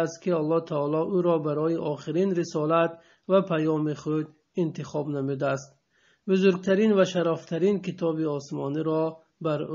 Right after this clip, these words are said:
ӯ нозил сохтааст. Сиюм, ва албатта ӯ Муҳаммад саллаллоҳу алайҳи ва саллам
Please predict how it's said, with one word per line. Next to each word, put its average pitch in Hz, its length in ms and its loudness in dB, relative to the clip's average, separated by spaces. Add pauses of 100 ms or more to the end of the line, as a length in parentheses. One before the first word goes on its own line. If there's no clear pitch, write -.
ӯ 147 40 -2 (420)
нозил 151 460 -4
сохтааст. 135 520 -4 (1000)
Сиюм, 190 500 4 (420)
ва 180 160 6
албатта 214 420 2
ӯ 214 200 2
Муҳаммад 190 480 0
саллаллоҳу 170 500 0
алайҳи 160 240 -2
ва 147 60 -6
саллам 165 440 0